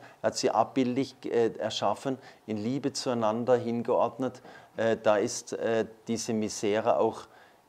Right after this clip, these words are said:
in, äh, dem Paradies. Das ist eine andere Frage, was das jetzt ist, der Baum und so weiter und so fort. Da müssen wir einen eigenen Vortrag machen. Äh, wir sehen nur, dass, äh, diese Frucht im, äh, im, äh, im,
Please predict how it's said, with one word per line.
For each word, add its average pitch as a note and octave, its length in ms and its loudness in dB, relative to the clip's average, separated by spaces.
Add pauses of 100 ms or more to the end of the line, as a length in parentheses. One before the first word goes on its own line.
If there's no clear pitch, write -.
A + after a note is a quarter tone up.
(140)
in, A#2+ 400 0
äh, G#2+ 540 -2 (200)
dem G#2+ 140 0
Paradies. F#2+ 800 -2
Das - 100 -20
ist - 80 -4
eine A2 160 4
andere B2 340 4
Frage, A2 380 6
was A2 220 2
das G#2+ 180 -4
jetzt G#2 220 -4
ist, B2 260 -2
der G#2+ 60 6
Baum A#2 380 4
und A2 100 -4
so G#2 160 -4
weiter G2+ 240 4
und G#2+ 100 -2
so G#2+ 140 -6
fort. G#2+ 320 -2 (480)
Da A2 80 0
müssen A#2 220 -2
wir A#2 60 0
einen G2+ 80 0
eigenen A2+ 360 4
Vortrag A2+ 500 2
machen. A2 360 -2 (680)
Äh, A#2 240 6 (100)
wir B2 160 0
sehen C3 380 2
nur, D#3 260 2
dass, C3+ 300 0 (240)
äh, B2 220 2 (440)
diese C#3+ 280 0
Frucht - 720 -2
im, A2+ 340 -2
äh, G#2 180 -2 (640)
im, G#2 280 -2
äh, G2+ 300 0 (360)
im, G2+ 220 -6